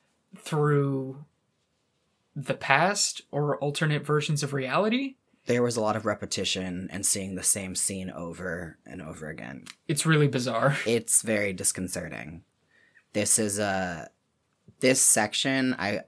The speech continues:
Speaker 2: I would kinda summarize it as, basically, it seems the things of relevance in this chunk of chapters we read this time was learning more about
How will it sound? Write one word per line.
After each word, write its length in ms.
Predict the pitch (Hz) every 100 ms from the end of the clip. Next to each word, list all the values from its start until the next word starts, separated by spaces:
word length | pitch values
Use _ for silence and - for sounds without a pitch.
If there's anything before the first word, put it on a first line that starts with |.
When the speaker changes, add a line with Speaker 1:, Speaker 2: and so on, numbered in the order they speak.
| _ _ -
Speaker 2:
I 80 | 107
would 120 | 101
kinda 220 | 120 110
summarize 640 | - 107 101 104 98 95 95
it 120 | -
as, 640 | 87 87 85 85 90 - - _ _ -
basically, 720 | 139 127 - 120 123 113 104
it 120 | 110
seems 440 | - 120 110 104
the 100 | -
things 300 | 104 120 123
of 100 | 123
relevance 580 | 110 107 107 98 92 - -
in 380 | 110 104 98 -
this 340 | 101 92 -
chunk 300 | - 95 95
of 80 | -
chapters 480 | - 87 - 104 104
we 80 |
read 220 | 90 90 104
this 180 | 110
time 580 | - 123 120 120 120 117 - - - _
was 1000 | 98 98 95 95 98 92 92 85 - - - - - _
learning 500 | 110 117 117 113 113
more 300 | 113 139 131
about 680 | 113 110 104 104 104 98 -